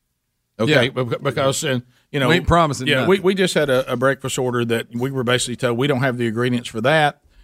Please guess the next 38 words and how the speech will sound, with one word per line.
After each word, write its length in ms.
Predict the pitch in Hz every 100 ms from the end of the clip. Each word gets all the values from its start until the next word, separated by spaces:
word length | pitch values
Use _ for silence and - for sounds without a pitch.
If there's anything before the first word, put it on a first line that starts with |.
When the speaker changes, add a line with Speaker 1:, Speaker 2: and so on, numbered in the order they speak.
| _ _
Speaker 1:
Uh, 280 | 107 104 98
sorry, 280 | - 131 123
we 100 | 117
don't 160 | 120
have 260 | 113 117 107
that." 460 | 139 156 151 - - - - -
Uh, 280 | 110 107 110
so 220 | - 127
basically, 560 | 151 208 208 175 139 127
you 120 | 127
end 160 | 139
up 80 | 131
just 200 | 127 -
buying 240 | 131 131 113
breakfast 500 | 123 139 - 117 110
based 320 | 131 139 -
on 140 | 127
what 200 | 127 131
was 140 | 127 127
available. 380 | 131 160 127 104
This 200 | 165 208
is 80 | 190
the 100 | 196
things 280 | 202 214
we 120 | 180 202
can 140 | 208
prepare 280 | 190 202 190
for 180 | - 101
you. 80 | _ _ -
Speaker 2:
Yeah. 160 | 120 120 _
Speaker 1:
Uh, 300 | 131 127 123 139
and 200 | 143 151
you're 100 | 151
seeing 400 | - - 330 269
that 140 | 165 131
a 40 |
lot, 380 | 123 139 104 -
especially 680 | 120 - 170 170 156 135